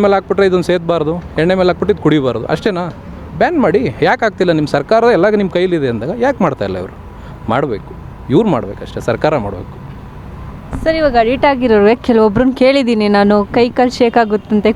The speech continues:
Speaker 2: ಕುಡಿಯೋದೆಲ್ಲ ಒಂದಿನ ಇಲ್ಲ ಅಂತಂದರೆ. ಅವ್ರಿಗೆ ಬೆಳಗ್ಗೆ ಆದರೆ ಸಾಕು ಕುಡಿಯೋದು ಬೇಕು ಅಂತ ಹೇಳ್ತಾರೆ ಸರ್, ಅವ್ರ ಬಗ್ಗೆ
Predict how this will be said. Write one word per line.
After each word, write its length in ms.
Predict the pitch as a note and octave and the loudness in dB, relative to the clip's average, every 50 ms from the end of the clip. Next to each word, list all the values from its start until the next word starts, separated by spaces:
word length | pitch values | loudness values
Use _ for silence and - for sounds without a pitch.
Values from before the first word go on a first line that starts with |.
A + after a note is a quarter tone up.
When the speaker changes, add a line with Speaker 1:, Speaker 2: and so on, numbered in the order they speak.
| - | 2
Speaker 2:
ಕುಡಿಯೋದೆಲ್ಲ 460 | A#3 G#3+ A3 A3+ A3 G#3 G#3+ G3+ G#3 G#3 G#3 G#3 G3+ G#3 G#3+ | 2 4 4 4 4 4 4 4 6 6 6 6 4 4 4
ಒಂದಿನ 260 | A#3 A#3+ A#3+ B3 A#3 A#3+ A#3 G#3+ | 4 4 4 2 2 2 4 4
ಇಲ್ಲ 140 | A3 A3 A3 G#3+ G#3 | 4 4 4 4 2
ಅಂತಂದರೆ. 420 | G#3 G#3+ G#3 G#3 G3 F#3 G3 G#3 G#3+ - - D#4 - - E5+ - | 0 0 0 0 0 2 2 2 2 0 -2 -6 -6 -4 0 0
ಅವ್ರಿಗೆ 220 | B3 B3+ C4+ A#3 G#3 A#3+ | 2 2 0 0 0 2
ಬೆಳಗ್ಗೆ 320 | B3 B3 C4 D#4 B3 C#4 C#4 | 2 2 2 2 2 2 2
ಆದರೆ 200 | C4+ C4 C4+ C#4 C#4 - | 2 4 4 2 2 2
ಸಾಕು 220 | - A#3+ A#3+ - B3 - | 0 -2 -2 -4 -4 -2
ಕುಡಿಯೋದು 300 | - B3 B3 C4 C4+ A#3 A3+ B3+ | 0 2 4 2 2 2 2 0
ಬೇಕು 200 | C4 C4 - B3 A#3+ | 0 2 2 0 0
ಅಂತ 100 | A#3 A3+ C4+ C4+ A#3 | 2 2 2 4 4
ಹೇಳ್ತಾರೆ 440 | A3+ A#3 C#4+ A#3 - B3 A3 G#3 A3+ A3+ - | 4 4 2 2 2 2 2 4 2 2 2
ಸರ್, 180 | - A3+ A#3 A#3 - - - - - - C4 C#4+ | 2 2 2 2 -2 -8 -8 -8 -4 -2 0 0
ಅವ್ರ 220 | C#4 C#4+ D#4+ F4+ C#4+ B3+ C4+ | 2 2 2 2 2 0 0
ಬಗ್ಗೆ 200 | E4 C4 D4 D4 | 0 0 2 2